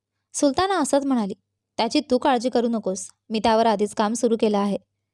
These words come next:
रुपेश म्हणाला, "म्हणजे काय मॉम, कसं?" सुलतानाने कपाट उघडलं आणि आतून काही महागडे दागिने बाहेर काढले.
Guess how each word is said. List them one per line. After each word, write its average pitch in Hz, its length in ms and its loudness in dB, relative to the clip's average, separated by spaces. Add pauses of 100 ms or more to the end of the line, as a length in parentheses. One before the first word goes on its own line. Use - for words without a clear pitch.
(240)
रुपेश 269 340 2
म्हणाला, 294 260 -4 (560)
"म्हणजे 233 300 2
काय 359 160 0
मॉम, 269 260 0 (500)
कसं?" 240 280 0 (540)
सुलतानाने 330 560 0
कपाट 262 340 -2
उघडलं 233 300 0
आणि 233 220 0
आतून 233 380 0
काही 233 180 2
महागडे 226 340 2
दागिने 226 300 0
बाहेर 214 240 0
काढले. 196 280 -6